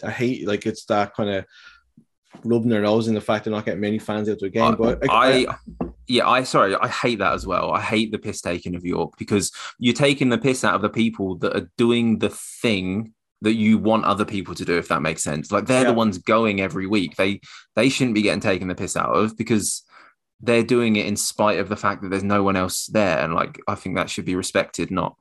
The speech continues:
Speaker 2: taken the
Speaker 1: Yeah.
Speaker 2: piss out of, especially not by people who work for One Soccer.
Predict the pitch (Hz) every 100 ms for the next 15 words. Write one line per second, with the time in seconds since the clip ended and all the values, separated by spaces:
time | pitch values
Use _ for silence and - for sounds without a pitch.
0 | _ _ - 110 - 90 - 98 85 80
1 | - - - 135 127 117 107 95 98 110
2 | 104 107 98 98 95 95 92 - 95 87
3 | - _ - - _ 85 85 - 101 -
4 | - 113